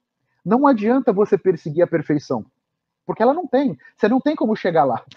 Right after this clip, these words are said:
A Aurora tá aqui querendo participar da live. Não tem como chegar lá. Então, mas esse, mas tem uma relação direta entre a, o perfeccionismo e a procrastinação. Então, coloca isso, reflete na sua vida.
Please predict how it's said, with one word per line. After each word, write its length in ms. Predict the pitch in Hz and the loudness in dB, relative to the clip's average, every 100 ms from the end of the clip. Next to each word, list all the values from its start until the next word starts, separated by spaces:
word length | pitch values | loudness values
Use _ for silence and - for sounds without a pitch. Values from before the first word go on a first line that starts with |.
| - - - - | -20 -20 -14 0
A 160 | 139 | 2
Aurora 380 | 156 143 156 170 | 4 2 0 -2
tá 80 | - | -6
aqui 160 | 165 - | -14 -4
querendo 260 | 156 156 | -2 -2
participar 520 | 151 196 - 170 - 156 | 0 0 0 -2 2 4
da 120 | 151 | 2
live. 400 | 139 - 143 - - 262 - - 240 | 0 -4 -6 -10 -16 -18 -18 -16 -8
Não 160 | 196 269 | -2 0
tem 160 | 277 370 | 0 -2
como 220 | 233 196 | -2 0
chegar 240 | 185 165 | 2 2
lá. 180 | 139 98 _ _ _ _ 170 | 2 0 _ _ _ _ -10
Então, 360 | 175 349 302 - | 0 2 2 -2
mas 240 | 190 214 - | 0 0 2
esse, 280 | 247 277 - | 0 0 0
mas 180 | 202 202 | -2 2
tem 160 | 277 | 0
uma 160 | 302 311 | 2 2
relação 480 | 277 285 254 277 285 | 2 2 2 -2 -2
direta 640 | 220 262 214 208 - 101 _ _ _ - | 0 2 2 0 -4 -10 _ _ _ 0
entre 520 | 190 220 208 202 - _ _ _ - | 0 0 -2 -2 -6 _ _ _ -2
a, 120 | 170 | -2
o 100 | 185 | -2
perfeccionismo 1120 | - 247 277 - 254 - 202 180 269 269 285 - | -2 0 0 0 -4 2 2 2 -2 -2 -4 0
e 120 | 208 | 2
a 60 | 226 | 2
procrastinação. 840 | 233 233 226 233 202 - 160 131 _ _ _ _ - | 2 0 -2 -2 -4 -2 -4 -4 _ _ _ _ -18
Então, 380 | 190 381 359 - | -2 2 2 0
coloca 420 | - 302 415 370 302 | 2 4 4 2 0
isso, 320 | 294 - 190 | 0 -2 -2
reflete 480 | 180 277 294 320 269 | -2 -2 -2 -4 -4
na 100 | 254 | -6
sua 200 | 214 170 | -4 -2
vida. 340 | 220 151 | -4 -6